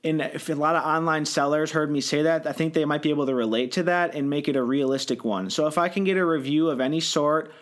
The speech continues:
hopefully a positive one, if I can get a review of any sort out of twenty-five percent to maybe thirty-five percent of my sales, I'm totally okay with that, and I'll take that all day. Some days I'll get less and some days more, but that's,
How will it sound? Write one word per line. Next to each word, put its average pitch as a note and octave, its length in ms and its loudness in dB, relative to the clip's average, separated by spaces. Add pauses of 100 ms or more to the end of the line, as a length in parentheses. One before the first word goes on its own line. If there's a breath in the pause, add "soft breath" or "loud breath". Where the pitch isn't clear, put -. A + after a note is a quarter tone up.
(100)
hopefully D#3+ 360 2
a F#3+ 60 0
positive C3+ 420 0
one, C3 280 0 (240 loud breath)
if - 160 -2
I E3 60 2
can F#3 60 -2
get F3+ 140 0
a F3 60 2
review E3 280 0
of D#3 80 0
any E3 220 -2
sort D3+ 460 0
out C#3 180 0
of C3+ 180 -4 (200 loud breath)
twenty-five F#3 640 0
percent D#3+ 500 0
to D#3+ 100 -2
maybe D3 220 0
thirty-five D#3 460 0
percent D3+ 320 -2
of D3+ 40 -2
my B2+ 120 0
sales, D#3 560 0 (260 loud breath)
I'm C3 160 -2
totally E3 460 2
okay C#3+ 320 0
with F3+ 180 0
that, F#3+ 260 0
and C#3+ 120 -2
I'll B2 100 2
take D3+ 240 -2
that B2+ 160 0
all B2+ 220 2
day. B2 380 -2 (260 loud breath)
Some D3+ 280 -2
days D#3 240 2
I'll D#3 120 2
get D#3 180 2
less C#3 360 2
and C3+ 120 0
some C#3 160 0
days C#3 220 0
more, C3+ 320 2
but B2+ 180 -2
that's, C3+ 200 0